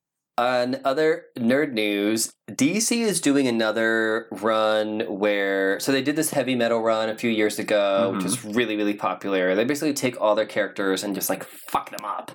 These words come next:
Speaker 1: in some future
Speaker 2: Mm-hmm.
Speaker 1: dimension or some, like, sideways whatever. And you just get really, D C is just good at, like, let's just tell a good story.
Speaker 2: Yeah.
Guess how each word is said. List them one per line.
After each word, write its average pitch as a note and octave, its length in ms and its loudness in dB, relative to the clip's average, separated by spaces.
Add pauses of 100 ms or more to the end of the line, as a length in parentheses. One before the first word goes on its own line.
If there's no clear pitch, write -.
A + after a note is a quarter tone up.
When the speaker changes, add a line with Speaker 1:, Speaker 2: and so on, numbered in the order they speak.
(280)
Speaker 1:
in B2 160 0
some A2+ 640 0 (540)
future A#2+ 760 2
Speaker 2:
Mm-hmm. B2 100 -8
Speaker 1:
dimension D#3 1120 2
or G2+ 180 0
some, G#2+ 220 -4
like, F#2 180 0
sideways A2 680 0
whatever. D#3+ 800 2 (360)
And A2+ 400 0
you B2 80 0
just E3+ 200 0
get A3+ 180 0
really, C#3 220 0 (120)
D C#4 200 6
C C4+ 260 -2
is G#3 160 0
just E3+ 260 0
good B2+ 280 4
at, A2+ 180 0
like, G2+ 340 0
let's F3 240 0
just A3+ 160 -2
tell C#3 200 0
a A2+ 140 -4 (140)
good A2 280 2
story. F#2+ 720 2
Speaker 2:
Yeah. F2 240 -2